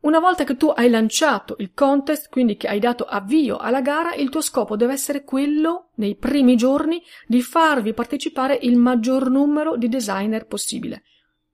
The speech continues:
Infatti, se hai scelto di organizzare un contest grafico, per realizzare la copertina del tuo libro è proprio perché tu non hai voluto accontentarti delle altre vie, quindi non hai voluto accontentarti del fai da te,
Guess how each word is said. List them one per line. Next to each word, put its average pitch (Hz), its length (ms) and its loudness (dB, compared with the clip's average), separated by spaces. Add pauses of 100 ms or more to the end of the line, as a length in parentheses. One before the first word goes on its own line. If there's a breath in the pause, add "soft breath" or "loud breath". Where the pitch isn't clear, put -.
(320)
Infatti, 240 540 0 (200)
se - 180 0
hai 240 60 8
scelto 247 380 2
di 226 160 2
organizzare 220 520 0
un 214 120 -2
contest 226 580 0
grafico, 226 880 -2 (100)
per 226 200 6
realizzare 202 540 -2
la 180 120 -6
copertina 226 520 -4
del 214 160 -2
tuo 320 120 0
libro 254 320 2 (260 loud breath)
è 269 160 4
proprio 262 400 2
perché 247 280 -2
tu 294 120 -2
non 220 140 -2
hai 214 80 0
voluto 285 280 -2
accontentarti 208 800 -6 (160 soft breath)
delle 214 280 0
altre 202 420 -2
vie, 190 380 -2 (200 soft breath)
quindi 226 220 2
non 208 140 0
hai 196 80 -2
voluto 240 260 0
accontentarti 208 640 -6
del 196 120 -10
fai 202 160 -8
da 190 140 -8
te, 339 260 -2